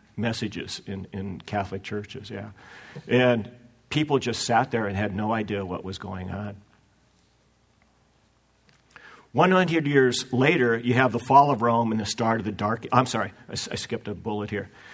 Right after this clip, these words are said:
The, uh, as I mentioned, the Latin Vulgate, and that was started in three eighty-two by Jerome. He, he translated the, the Greek into Latin,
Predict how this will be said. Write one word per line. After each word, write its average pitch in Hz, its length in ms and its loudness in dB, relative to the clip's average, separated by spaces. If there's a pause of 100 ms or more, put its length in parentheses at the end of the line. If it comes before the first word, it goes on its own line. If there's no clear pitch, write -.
(280)
The, 143 200 4 (140)
uh, 127 280 4
as 123 120 0
I 131 40 2
mentioned, 147 320 4
the 117 40 2
Latin 123 280 4
Vulgate, 120 380 0
and 110 80 -2
that 151 160 4
was 131 200 0
started 135 580 2
in 104 80 -6
three 131 380 -2
eighty-two 123 800 0
by 101 300 -2
Jerome. 104 680 -4 (240)
He, 123 240 0 (180)
he 127 120 -2
translated 120 760 -2
the, 98 240 -6 (400)
the 110 180 -6
Greek 135 420 -2
into 107 280 -4
Latin, 110 560 0